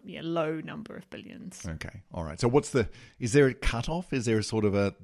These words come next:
Speaker 2: "That's a dwarf, that's not a dwarf, and it's at this number of stars"? Or is it, again, you know it when you see it? Is it contextual?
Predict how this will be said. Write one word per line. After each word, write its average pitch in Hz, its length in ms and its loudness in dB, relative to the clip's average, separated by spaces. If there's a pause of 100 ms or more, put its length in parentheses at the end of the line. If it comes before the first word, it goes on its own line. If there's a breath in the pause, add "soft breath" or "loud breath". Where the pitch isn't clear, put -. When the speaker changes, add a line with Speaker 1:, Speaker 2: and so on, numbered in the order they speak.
(160)
Speaker 2:
"That's 104 280 -2
a 104 60 -2
dwarf, 92 380 -4
that's 95 260 -6
not 98 220 0
a 101 80 0
dwarf, 92 420 -2
and 87 140 -4
it's 85 160 -8
at 82 140 -8
this 104 260 0
number 98 320 2
of 87 80 -6
stars"? 107 560 -2
Or 104 180 4
is 98 100 0
it, 98 100 -2
again, 95 480 0 (300 soft breath)
you 101 200 -2
know 78 260 -4
it 73 80 -8
when 76 220 -6
you 67 80 -10
see - 160 -8
it? 65 160 -10
Is 92 120 -2
it 120 140 -4
contextual? - 840 0